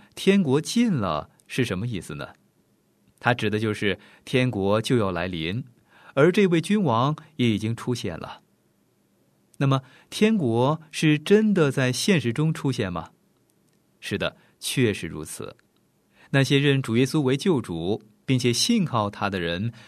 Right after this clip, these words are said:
他们就是在神爱子的国度里。他们现在就是属于主的人，他们也可以跟这位君王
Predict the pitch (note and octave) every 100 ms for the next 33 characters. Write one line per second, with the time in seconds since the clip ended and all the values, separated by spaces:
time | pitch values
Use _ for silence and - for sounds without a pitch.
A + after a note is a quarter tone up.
0 | - - B2 A#2+ A#2 A#2+ A2 A2 A2 A2
1 | C#3+ - F#3+ D3 A#2+ F#2 E2+ D#2 A2 D3+
2 | G2 - - _ _ _ _ _ _ _
3 | _ - C3 B2+ C3+ A#2+ A#2+ A#2 C#3 A#2+
4 | B2 A2 F#2+ F#2+ B2 - D#2 D2+ D#2 D#2+
5 | G#2+ - _ _ _ _ - C3 C3+ A#2+
6 | A#2 C3 B2 C3 C#3 C#3 C3 A#2+ A#2 E3+
7 | F#3 F#2 E2 G#2